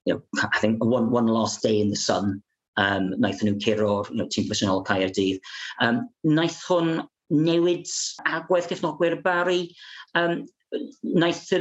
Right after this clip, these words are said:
na, wel, naeth e ddim, yym, ie, mynd yn, yn groes, ond, you know, sort of roedd, oedd,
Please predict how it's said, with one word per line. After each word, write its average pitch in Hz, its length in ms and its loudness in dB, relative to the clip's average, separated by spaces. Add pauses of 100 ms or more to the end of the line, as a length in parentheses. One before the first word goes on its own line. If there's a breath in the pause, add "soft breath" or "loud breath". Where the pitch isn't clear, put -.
na, 160 100 2
wel, 123 140 2
naeth 120 160 2
e - 20 4
ddim, 139 240 2 (140)
yym, 120 260 2 (160)
ie, 113 160 2 (140)
mynd 107 180 2
yn, 104 160 -2
yn 110 160 2
groes, 101 320 0 (560 loud breath)
ond, 110 400 2 (220)
you 180 80 2
know, 107 80 0
sort 117 180 -2
of 117 80 2
roedd, 117 240 2
oedd, 120 160 -2